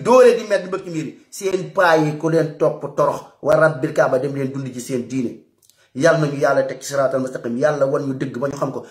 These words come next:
Mu teg ñu ci, saxal ñu ci, rey ñu ci, dekkal ñu ci. Mu wan ñu caaxaan ak i tappale ak i fen ba ñu xam ko. Ñu gas pax ba mu xóot, wàqi ko, suul ko,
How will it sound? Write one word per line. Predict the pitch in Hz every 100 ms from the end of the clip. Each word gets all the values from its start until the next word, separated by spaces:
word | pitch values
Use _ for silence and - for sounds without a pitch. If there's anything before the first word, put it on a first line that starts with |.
| -
Mu | - 147
teg | 151
ñu | 147
ci, | 131
saxal | - 156 135
ñu | 127
ci, | 131
rey | 135
ñu | 127
ci, | 120
dekkal | 139 135
ñu | 123
ci. | - - _ _
Mu | 151
wan | 170
ñu | 160 156
caaxaan | 160 156 143
ak | - -
i | -
tappale | 147 - 143
ak | 139 156
i | -
fen | 165 120 -
ba | 143
ñu | 156 156
xam | 151
ko. | 131
Ñu | 135 139
gas | 160 -
pax | 160 139
ba | 156
mu |
xóot, | 156 151 156 156 -
wàqi | 127 160 185 160
ko, | 156 156
suul | - 220
ko, | 156